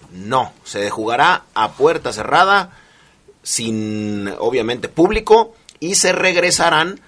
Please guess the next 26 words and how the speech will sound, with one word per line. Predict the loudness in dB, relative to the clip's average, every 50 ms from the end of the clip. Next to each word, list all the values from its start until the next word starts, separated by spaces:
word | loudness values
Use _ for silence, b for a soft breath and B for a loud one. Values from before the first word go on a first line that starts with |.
| b b b
absolutamente | -8 -6 -6 -6 -6 -6 -6 -4 -4 -4 -6 -6 -6 -6 -6 -6 -4 -2 -2 -2 -2 -4 -8 _ _ _ _ _
todo | 4 6 6 6 6 4 2 0
el | -2 -4
dinero | -4 -6 -6 -4 -4 -4 -4 -4 -6 -8 -14 _ _ _ _
que | -6 -4 -2
ya | 0 2 2 4 6 4 4 4
había | 0 -2 -4 -4 -6 -6
invertido | -4 -6 -6 -8 -8 -10 -8 -4 -2 -2 -2 0
la | -2 -4
gente | -4 -2 -2 -2 -2 -2 -4 -6 -8 -8 -10 -16 _ _
por | -10 -8 -6
las | -6 -8 -8
entradas, | -10 -8 -4 -4 -4 -2 -4 -4
porque | -6 -8 -8 -6
iba | -4 -4 -2
a | -2
haber | -2 -2 -4
un | -4 -6
lleno | -8 -8 -8 -8 -8
absoluto, | -8 -8 -8 -8 -6 -6 -6 -6
como | -6 -6 -6 -6
siempre, | -6 -4 -4 -4 -4 -6 -8 -8
América | -8 -8 -8 -8 -8 -8
llenando | -10 -8 -8 -8 -8 -8
estadios, | -6 -4 -4 -2 -2 -2 -4 -6 -8
entonces, | -12 -14 -12 -12 -12 -12 -14 -14 B